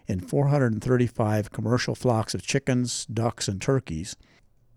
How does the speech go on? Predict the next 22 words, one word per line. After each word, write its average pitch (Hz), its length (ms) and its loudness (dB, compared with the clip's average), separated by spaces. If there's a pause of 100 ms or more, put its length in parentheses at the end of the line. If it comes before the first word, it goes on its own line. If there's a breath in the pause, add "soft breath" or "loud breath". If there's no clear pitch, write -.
(360)
and, 113 400 -2
uh, 107 220 -2
five 151 320 4
hundred 135 220 4
ninety-seven 120 580 4
domestic 120 560 2
or 95 80 -4
backyard 107 680 0
poultry 135 340 0
flocks 98 540 -4
in 92 80 -6
forty-seven 120 640 0
states, - 600 -2 (960 loud breath)
as 117 220 -2
well 131 640 2
as 113 540 -2
infections 127 840 0
in 110 200 -4
thousands 131 600 2
of 104 120 -4
wild 107 380 -2
birds. 104 560 -4